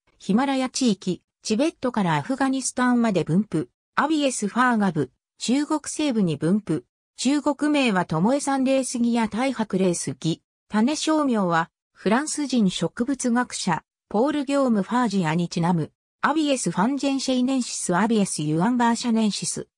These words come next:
アビエス・スキマタ、中国西部、チベッ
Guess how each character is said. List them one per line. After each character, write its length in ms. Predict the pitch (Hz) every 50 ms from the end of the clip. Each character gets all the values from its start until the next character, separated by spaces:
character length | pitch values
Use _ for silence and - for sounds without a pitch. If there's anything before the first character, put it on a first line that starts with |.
| _ _
ア 140 | _ 208 277
ビ 160 | 311 320 294
エ 80 | 285 254
ス・ 140 | - - 190
ス 120 | - -
キ 140 | - - 220
マ 140 | 208 190 -
タ、 260 | - 170 165 160 - _ _ _ _
中 280 | - - 208 254 285 285
国 140 | - 285 269 -
西 340 | - - - 285 262 233 175
部、 240 | - 160 160 - - _ _ _ _
チ 140 | - - 185
ベ 120 | 240 302
ッ 60 | 320